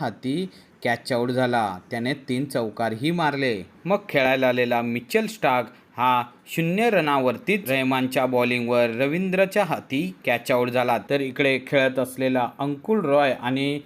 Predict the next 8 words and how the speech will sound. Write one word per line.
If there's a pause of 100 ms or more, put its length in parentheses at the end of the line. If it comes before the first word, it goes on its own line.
वैभव
अरोरा
या
दोघांनीही
मॅ-, (100)
इनिंगचा
शेवट (120)
केला.